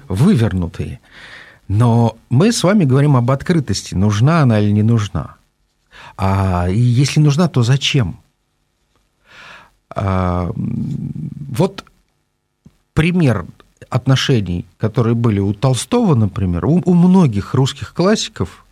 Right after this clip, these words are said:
не сказать у всех, да, их так немного было, а, известно о семейных отношениях большинства из них, да, вот, а, но у, у Толстого, например, вот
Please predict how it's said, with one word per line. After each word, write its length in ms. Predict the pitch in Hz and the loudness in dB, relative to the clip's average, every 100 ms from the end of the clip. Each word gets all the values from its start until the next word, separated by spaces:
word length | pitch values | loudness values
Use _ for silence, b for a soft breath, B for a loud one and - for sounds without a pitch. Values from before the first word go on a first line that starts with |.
| b b b b b | b b b b b
не 100 | 123 | 0
сказать 340 | - 190 196 135 | 0 -2 -2 -2
у 40 | |
всех, 420 | - - 113 85 | -2 -2 -2 -2
да, 140 | 92 98 | -2 -2
их 220 | 95 - | -4 -4
так 220 | 107 - | -6 0
немного 400 | 127 143 147 107 | 2 2 2 0
было, 340 | 113 123 107 98 | -2 0 2 0
а, 1500 | 92 90 90 90 90 90 87 95 92 - - - - - - - | 0 0 0 -2 -4 -4 -6 -6 -8 -8 -8 -8 -8 -8 -8 -6
известно 460 | - 107 131 123 95 | -4 0 0 0 -4
о 20 | |
семейных 440 | - 101 90 71 - | -2 -2 -2 -4 -8
отношениях 540 | - 98 - 85 82 | -4 -4 -2 -4 -6
большинства 560 | 87 87 95 - 92 80 | -8 -8 -8 -10 -10 -10
из 140 | 78 | -10
них, 160 | 78 85 | -12 -8
да, 160 | 110 127 B B B B | -8 -8 B B B B
вот, 240 | 104 95 80 - | -4 -2 -4 -8
а, 500 | 90 90 87 90 87 | -4 -2 -2 -2 -4
но 840 | 98 107 - 113 110 131 135 135 - | -6 -6 -4 -2 2 2 2 -2 -4
у, 340 | 127 117 127 | -4 -2 -2
у 40 | 139 | 0
Толстого, 500 | 143 135 - 240 170 | 0 0 0 0 2
например, 460 | 143 131 135 110 | 0 0 0 0
вот 180 | 101 | 0